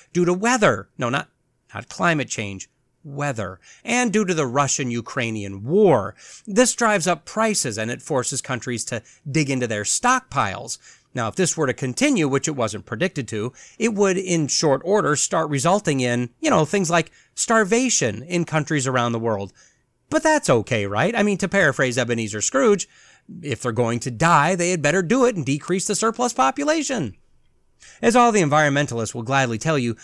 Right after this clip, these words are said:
the lower the number of humans on the planet, the better. That's less C O two, less energy used, less food needed and consumed, and the planet can finally live in peace with itself,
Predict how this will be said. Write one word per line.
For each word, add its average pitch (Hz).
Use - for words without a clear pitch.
the 202
lower 220
the 226
number 180
of 147
humans 165
on 156
the 147
planet, 143
the 143
better. 107
That's -
less 170
C 175
O 160
two, 156
less 117
energy 160
used, 139
less 104
food 180
needed 156
and 107
consumed, 180
and 233
the 214
planet 170
can 160
finally 165
live 143
in 143
peace -
with 113
itself, 104